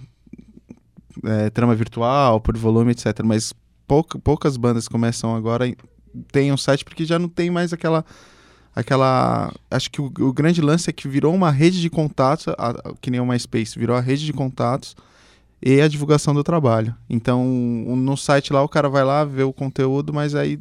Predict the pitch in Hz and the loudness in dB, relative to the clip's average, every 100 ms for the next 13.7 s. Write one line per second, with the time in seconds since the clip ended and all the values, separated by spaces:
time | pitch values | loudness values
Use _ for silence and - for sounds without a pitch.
0 | 147 139 139 135 - 135 143 147 139 - | -8 -2 0 0 -2 -2 0 0 -2 -2
1 | 147 156 - 170 127 120 - _ _ - | -2 -2 -2 0 0 -2 -12 _ _ -20
2 | _ _ 123 113 120 120 123 135 135 123 | _ _ -4 0 2 4 4 4 2 2
3 | 123 120 117 110 127 127 135 127 123 120 | 0 0 -2 -2 0 0 -2 -2 -2 -2
4 | - 135 127 127 123 120 117 113 110 127 | 2 2 2 -2 0 -2 0 -2 -2 -4
5 | - 113 110 - 123 123 117 120 117 113 | -6 -6 -4 0 0 0 0 0 2 0
6 | - - _ _ _ - 110 117 120 127 | -2 -12 _ _ _ -4 2 2 2 -2
7 | 113 - 120 113 120 143 - _ _ _ | -10 -6 -2 0 0 -2 -8 _ _ _
8 | _ - - 123 110 113 - - 127 127 | _ -12 -4 -2 -2 -8 -16 -6 -4 2
9 | 113 107 113 113 107 110 110 110 113 117 | 2 2 0 -2 -2 -2 -4 -2 -2 0
10 | 120 127 127 127 127 127 139 127 147 165 | 2 4 4 2 0 2 2 2 0 -2
11 | 170 - - _ - 135 123 139 123 139 | -6 -10 -20 _ -8 -6 0 2 2 0
12 | 135 - 135 _ - 123 131 117 123 127 | -2 -4 -6 _ -6 -2 -2 -2 -2 -4
13 | 123 127 127 127 135 120 | -4 -4 -4 -6 -4 -4